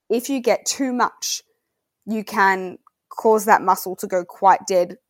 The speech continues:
very early on, and so you can have thin, papery looking skin early in life.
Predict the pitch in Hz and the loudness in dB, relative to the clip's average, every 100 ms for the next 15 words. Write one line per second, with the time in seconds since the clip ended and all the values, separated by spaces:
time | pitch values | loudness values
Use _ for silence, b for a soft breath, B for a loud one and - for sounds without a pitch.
0 | _ 190 196 190 - 190 190 196 185 190 | _ -2 0 0 0 0 0 0 0 0
1 | 294 269 - 180 185 185 180 185 - - | -2 -6 -4 -6 -6 -10 -10 -10 -20 -12
2 | 196 190 185 - 151 208 190 180 196 185 | -8 -6 -8 -8 -8 -8 -8 -10 -12 -16
3 | - 185 - 180 185 185 180 196 339 - | -12 -12 -6 -4 -4 -6 -4 -4 -4 -8